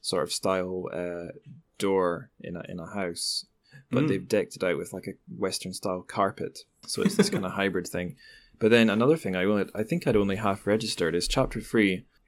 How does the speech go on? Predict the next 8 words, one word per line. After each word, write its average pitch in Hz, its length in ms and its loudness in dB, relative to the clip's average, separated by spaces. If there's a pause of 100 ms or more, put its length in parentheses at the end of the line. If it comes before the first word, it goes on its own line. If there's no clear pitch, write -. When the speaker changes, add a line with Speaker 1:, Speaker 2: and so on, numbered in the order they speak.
(320)
Speaker 1:
We've 101 140 -2
got - 180 6
a, 95 400 4
a 98 60 -2
Qing 107 560 2
Chinese 107 480 0
family, 90 500 -4 (500)
and 98 460 0